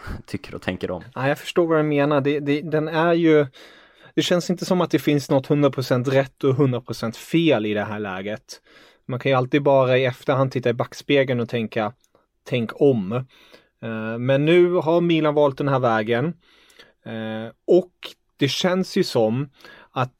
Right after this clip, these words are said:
Speaker 2: den här vägen betyder också en viss svensk med i laget, nämligen Zlatan Ibrahimovic. Ehm, i italiensk tidningen står det väldigt klart och tydligt att han med största sannolikhet kommer förlänga, eh, med Milan.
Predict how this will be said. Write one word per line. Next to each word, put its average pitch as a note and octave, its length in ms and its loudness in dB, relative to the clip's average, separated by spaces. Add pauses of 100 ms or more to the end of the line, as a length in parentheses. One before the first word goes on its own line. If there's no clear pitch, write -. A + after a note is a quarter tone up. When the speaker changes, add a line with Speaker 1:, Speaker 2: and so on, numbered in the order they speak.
Speaker 2:
den C#3 160 0
här D#3 220 0
vägen B2 460 0
betyder A#2+ 380 -4
också A#2 300 -6
en A2+ 100 -4
viss - 320 -8
svensk E3 500 -2
med A2 140 -6
i G2+ 80 -10
laget, G2+ 380 -10
nämligen A#2+ 240 -4
Zlatan A#2 360 -6
Ibrahimovic. B2 840 -2 (640)
Ehm, A#2 580 -4
i B2 400 -6
italiensk C3 440 -4
tidningen B2 320 -4
står A#2+ 200 -4
det A#2 60 -2
väldigt A2+ 300 -2 (160)
klart A#2+ 280 -2
och A#2+ 80 -10
tydligt B2+ 380 -4
att C3 240 -6 (1040)
han C3+ 180 0
med C3 120 0
största C3 280 -2
sannolikhet B2 520 -4
kommer A2+ 240 -4
förlänga, B2 720 0 (580)
eh, A#2+ 380 -6
med B2+ 240 2
Milan. C3+ 600 2